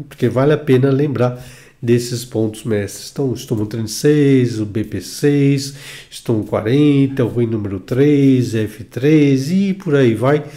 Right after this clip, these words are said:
Uma listinha de cinquenta pontos. "Mas, Celso, cinquenta pontos é muita coisa", tá? Bom, são trezentos, são mais de trezentos pontos de acupuntura. Isso sem contar os pontos extras também, tá?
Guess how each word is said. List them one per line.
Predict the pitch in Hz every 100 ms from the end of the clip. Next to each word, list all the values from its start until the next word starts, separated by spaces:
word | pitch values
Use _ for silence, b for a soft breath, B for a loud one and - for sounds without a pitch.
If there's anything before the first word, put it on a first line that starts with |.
| B B B -
Uma | 190
listinha | 190 190 - 180 185 185 185 - - - _
de | 120
cinquenta | - 151 143 139 160
pontos. | 160 117 -
"Mas, | - 180
Celso, | - 202 208 196 -
cinquenta | - 180 196 190 185
pontos | - 175 175 - - B B B B
é | - 156
muita | 143 180 180 160
coisa", | 151 156 135 92 87 -
tá? | - 107
Bom, | 151 151 123 - - - _
são | - 113
trezentos, | - 143 135 113 92 123 131 -
são |
mais | 113 131
de | 170
trezentos | - 160 131 107 139 -
pontos | - 143 143
de | 147
acupuntura. | 143 156 143 113 95 87 B B B B B
Isso | 139 143 156
sem | - 220
contar | 160 143 135
os | 143
pontos | - 147 143 139 123
extras | 127 127 131 135 -
também, | 151 120 107 92 90
tá? | - 110 131